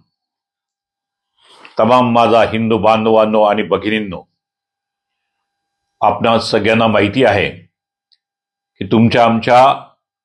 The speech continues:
हिंदू बांधवांवर बांगलादेशामध्ये मोठ्या प्रमाणामध्ये अत्याचार केले जात आहेत. आपल्या हिंदू बांधवांची मंदिरं, देवालय उद्ध्वस्त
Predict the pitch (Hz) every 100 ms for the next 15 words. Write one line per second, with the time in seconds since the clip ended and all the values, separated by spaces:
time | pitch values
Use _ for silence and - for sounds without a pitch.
0 | _ _ - 110 117 123 110 113 113 113
1 | 113 120 131 - - _ _ _ _ _
2 | _ _ - 82 104 117 127 127 107 113
3 | 107 120 120 120 131 147 - _ _ _
4 | _ - 95 117 127 123 120 117 120 120
5 | 117 123 135 110 - 123 120 127 123 117
6 | - 110 113 110 110 - 95 95 82 -
7 | _ _ _ _ _ _ _ _ 807 807
8 | 807 807 807 807 807 807 807 807 807 807
9 | _ _ _ _ _ _ - 117 120 127
10 | 131 139 143 - _ _ _ _ _ _
11 | _ - 117 127 139 120 123 127 127 127
12 | 120 131 113 113 117 131 139 143 131 -
13 | - 98 110 127 131 135 131 135 123 113
14 | 104 123 139 -